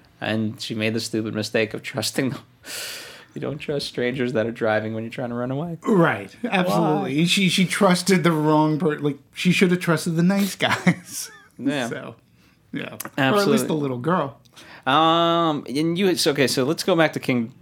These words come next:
Speaker 1: Kim Basinger, 'cause you, you had brought her up, and, um, obviously it's a,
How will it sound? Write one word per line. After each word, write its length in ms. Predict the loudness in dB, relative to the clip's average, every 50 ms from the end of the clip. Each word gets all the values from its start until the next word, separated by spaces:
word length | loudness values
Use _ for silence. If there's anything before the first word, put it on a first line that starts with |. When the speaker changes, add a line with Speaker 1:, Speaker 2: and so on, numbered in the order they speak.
| -14
Speaker 1:
Kim 220 | -6 -4 -4 0 0
Basinger, 480 | 0 0 0 -2 -4 -4 -4 -4 -6
'cause 160 | -6 -10 -10 -10
you, 140 | -12 -12 -10
you 180 | -8 -4 -2
had 140 | -2 -2 -2
brought 240 | -2 -2 0 0 0
her 100 | 0 0
up, 240 | 0 0 -2 -4 -4
and, 260 | -6 -4 -4 -4 -2
um, 420 | -2 -2 -2 -2 -2 -4 -4 -6
obviously 760 | -6 -6 -6 -6 -4 -4 -6 -4 -2 -2 -2 -2 -2 -4 -8 -14
it's 240 | -12 -8 -6 -4
a, 400 | -2 -2 0 0 -2 -4 -4 -6